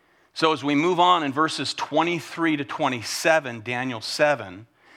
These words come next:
describes the nature, um, and conquests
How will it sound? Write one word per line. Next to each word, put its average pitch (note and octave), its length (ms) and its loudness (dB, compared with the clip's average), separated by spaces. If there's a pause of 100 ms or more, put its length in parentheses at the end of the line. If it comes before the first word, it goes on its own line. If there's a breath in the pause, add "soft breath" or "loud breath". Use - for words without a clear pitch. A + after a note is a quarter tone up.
(240 soft breath)
describes C3+ 600 2
the A2 160 -8
nature, B2+ 800 -2 (180)
um, A2+ 180 -12
and A2 220 -8
conquests D3 1120 0